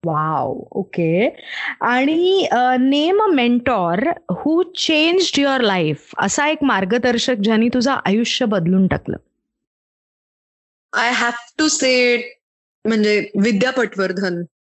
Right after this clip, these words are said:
Speaker 2: मी ज्यांच्याबद्दल मगाशी बोलले, कारण
Speaker 1: हो.
Speaker 2: विद्याताईंनी मला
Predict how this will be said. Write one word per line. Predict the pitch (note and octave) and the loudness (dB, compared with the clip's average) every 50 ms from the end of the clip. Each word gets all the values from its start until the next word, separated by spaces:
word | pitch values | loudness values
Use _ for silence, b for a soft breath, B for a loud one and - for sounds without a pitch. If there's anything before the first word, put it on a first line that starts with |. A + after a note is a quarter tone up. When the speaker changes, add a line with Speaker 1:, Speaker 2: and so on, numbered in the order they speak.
| _ _ - | _ _ -2
Speaker 2:
मी | G3+ G#3 G3+ G3 | 0 0 2 2
ज्यांच्याबद्दल | G#3 G3 F#3 G3 F#3+ G#3 G3+ G3 F#3+ F#3 G3 G3+ G3+ | 0 0 0 0 0 0 0 0 0 0 0 0 0
मगाशी | G3 F#3+ F3+ F3+ F3+ F#3 - G#3+ | 0 0 0 0 0 -2 -2 0
बोलले, | F#3+ F#3 F#3+ F3+ F3+ F3+ F#3+ | 0 0 2 2 2 2 0
कारण | G3+ - G#3+ G3+ G3+ | 0 0 0 0 0
Speaker 1:
हो. | G3 | 0
Speaker 2:
विद्याताईंनी | F#3+ G3 F#3 A3 G3 G3 F#3+ G#3+ G#3 G#3 G#3+ A3 | 2 0 0 0 0 0 0 2 2 2 2 2
मला | A3 A3 G#3 _ _ B | 2 0 -4 _ _ B